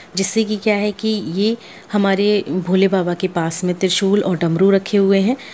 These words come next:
ये आप जो छोटे-छोटे से पर्वत देख रहे हैं, ये अंडे की ट्रे से कट किए हैं, जिनको ब्राउन कलर किया है। और ये एक बहता हुआ झरना बोल सकते हैं या बहती हुई नदी है जो बहती हुई आ रही है।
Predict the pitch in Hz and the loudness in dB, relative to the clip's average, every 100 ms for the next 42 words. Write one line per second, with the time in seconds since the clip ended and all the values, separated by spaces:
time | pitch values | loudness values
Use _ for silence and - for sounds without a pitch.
0 | - - - 190 226 - 190 180 220 214 | -18 -18 -6 0 0 2 -2 -2 -2 0
1 | 214 208 226 220 208 220 214 190 175 190 | -2 0 2 2 2 2 2 0 0 0
2 | 196 196 196 196 196 214 196 190 170 - | 0 -2 0 0 2 0 0 0 -2 0
3 | 180 190 202 208 180 175 - 190 185 180 | 0 2 0 -2 0 -2 0 -2 -2 -2
4 | - 185 185 180 170 175 170 165 175 175 | -6 -4 -2 -2 -2 -2 -2 -2 -2 0
5 | 185 180 - 185 190 269 - - - - | 0 0 0 -2 0 -2 -4 -20 -20 -20
6 | - - 175 175 165 202 214 190 196 - | -20 -8 -2 0 2 2 2 0 -2 -4
7 | 185 175 190 190 208 202 190 190 190 190 | -4 0 0 0 -4 -4 -2 -2 -2 -4
8 | - - - 175 190 185 202 196 196 185 | -12 -14 -8 -4 -2 -2 -2 0 -2 -2
9 | 190 - 180 180 170 180 180 185 185 175 | -8 -4 -2 -2 -2 -4 -2 0 2 2
10 | 160 151 180 202 202 196 175 175 180 180 | 0 0 0 0 0 2 0 0 0 2
11 | 175 175 170 170 175 | 4 2 2 0 0